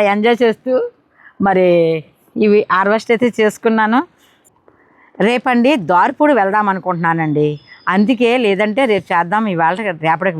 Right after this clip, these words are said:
వీడియో లేదు, రేపు చేద్దాం అనుకున్నాను. రేపు దారిపూడి ప్రయాణం ఉంది, మరి రేపు కూడా వీడియో లేకపోతే ఎలా? అందుకే ఈ వర్షంతో వీడియో అయితే చేశా. మరి చిన్న లైక్ ఇద్దరు, చాలా కష్టపడి వీడియో అయితే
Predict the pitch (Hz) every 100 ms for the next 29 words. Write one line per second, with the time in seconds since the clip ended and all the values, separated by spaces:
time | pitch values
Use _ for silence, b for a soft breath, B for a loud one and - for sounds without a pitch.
0 | 160 180 226 180 160 160 160 - _ 175
1 | 190 - 147 151 233 190 156 170 165 156
2 | 196 349 B B B 190 214 208 165 165
3 | 214 262 175 190 180 175 165 156 151 -
4 | 170 170 175 190 220 220 226 226 220 226
5 | 226 214 233 240 240 277 - 180 165 165
6 | 202 302 185 170 156 185 175 254 180 160
7 | 151 185 175 151 143 - B B B 156
8 | 156 151 139 _ _ _ - 156 165 151
9 | 151 233 196 214 214 196 _ 160 156 180
10 | 196 190 214 190 196 269 _ 180 175 180
11 | 175